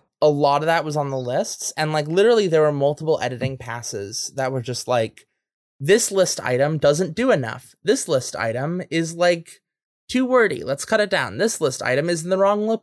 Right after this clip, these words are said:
location. Let's move it to the back of the list," right? Like, so much of that was just like, 'cause the list items, you know, they inform the n-, ones nearby them. One, like,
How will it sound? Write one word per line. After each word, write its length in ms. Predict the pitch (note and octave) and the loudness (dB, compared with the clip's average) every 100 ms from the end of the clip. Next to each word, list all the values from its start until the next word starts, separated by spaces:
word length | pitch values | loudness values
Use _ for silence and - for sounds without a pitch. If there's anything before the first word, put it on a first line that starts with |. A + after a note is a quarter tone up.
| - | -4
location. 500 | G#3+ A#3 D#4 - B2+ | -2 0 -2 -4 -8
Let's 180 | B2 D#3 | -8 -2
move 220 | E3 F3 | 0 0
it 60 | |
to 80 | F#3 | -4
the 100 | F#3+ | -4
back 300 | F#3+ G#3+ - | -2 0 -2
of 60 | A3 | -4
the 60 | |
list," 480 | A#3 C4 E3+ - - | 0 2 0 -4 -2
right? 200 | E3 D#3+ | 2 4
Like, 180 | E3+ D#3+ _ _ _ | 4 0 _ _ _
so 320 | - - A3 | -4 4 4
much 260 | G3+ D#3+ - | 6 2 2
of 120 | E3+ | 0
that 180 | C#3+ B2 | 0 0
was 140 | C3 | -4
just 200 | - C3 | -8 -4
like, 280 | C3+ B2 - _ _ _ _ | -2 -2 -6 _ _ _ _
'cause 100 | B3 | -2
the 120 | D4 | 2
list 260 | D4 E4 - | 2 2 2
items, 420 | C#4 C4 B3+ A#3 - _ | 4 4 2 -2 -10 _
you 120 | G3+ | -2
know, 300 | F#3 D3+ F3 - | 2 2 0 -2
they 260 | F#3 G#3 | 0 2
inform 520 | G#3+ - G3+ G#3 G#3 | 0 -2 -2 -2 0
the 80 | F#3+ | -2
n-, 200 | F#3+ F3 | -2 -2
ones 320 | E3 G3+ F#3 | 0 0 -2
nearby 440 | G3 G#3+ G3+ G#3+ A#3 | -4 -2 0 2 2
them. 320 | C#3 G#2+ A2+ | 0 -4 -2
One, 220 | D3+ F3+ F3 | -2 0 0
like, 220 | E3 | 0